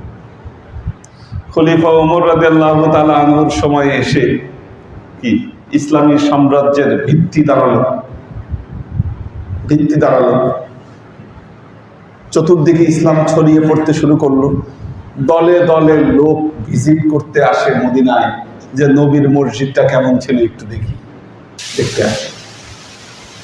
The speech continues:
এখন এই মসজিদ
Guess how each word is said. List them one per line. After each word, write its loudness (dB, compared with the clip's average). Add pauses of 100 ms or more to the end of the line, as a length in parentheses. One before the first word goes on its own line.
(720)
এখন 0 (1000)
এই 4 (100)
মসজিদ 2